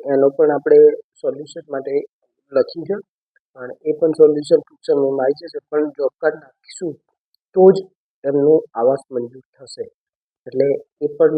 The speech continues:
એક ટેકનિકલ ફોલ્ટ હતો, એનો પણ નિકાલ કરી દેવામાં આવ્યો છે. જોબ કાર્ડ ફરજિયાત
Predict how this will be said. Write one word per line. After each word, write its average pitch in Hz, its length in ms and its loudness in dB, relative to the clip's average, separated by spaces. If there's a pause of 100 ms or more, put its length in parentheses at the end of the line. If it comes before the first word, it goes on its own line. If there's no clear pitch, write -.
(300)
એક 143 140 -20
ટેકનિકલ 147 560 -2
ફોલ્ટ 131 320 -4
હતો, 143 180 -4
એનો 135 260 -2
પણ 135 220 -14
નિકાલ 127 300 -8
કરી 131 280 -12
દેવામાં 131 460 -16
આવ્યો - 200 -2
છે. - 80 -20 (520)
જોબ 135 180 -2
કાર્ડ 151 300 -2
ફરજિયાત 156 500 0